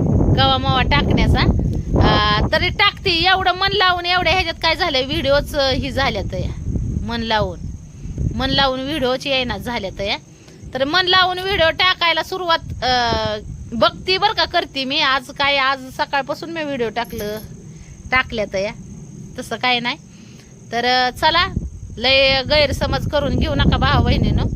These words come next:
नवऱ्याला लय सासरोस करते, नवऱ्याला लय सासरोस करते. नवरा माझा सासरोस काढा एवढा बी गरीब नाही, तुम्हाला दिसतोय असा. गरीब गायीन पोटात पाय, काय म्हणतात का नाही,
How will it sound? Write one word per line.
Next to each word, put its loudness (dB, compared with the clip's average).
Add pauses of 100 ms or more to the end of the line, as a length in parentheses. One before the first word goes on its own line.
(140)
नवऱ्याला -2
लय 0
सासरोस -6
करते, -8
नवऱ्याला -2
लय -4
सासरोस -8
करते. -4 (540)
नवरा 2
माझा 4
सासरोस -4
काढा -2
एवढा -2
बी -6
गरीब -4
नाही, -4
तुम्हाला -6
दिसतोय -10
असा. -14 (1000)
गरीब 0
गायीन -2
पोटात -6 (160)
पाय, -6 (320)
काय -4
म्हणतात -8
का -6
नाही, -10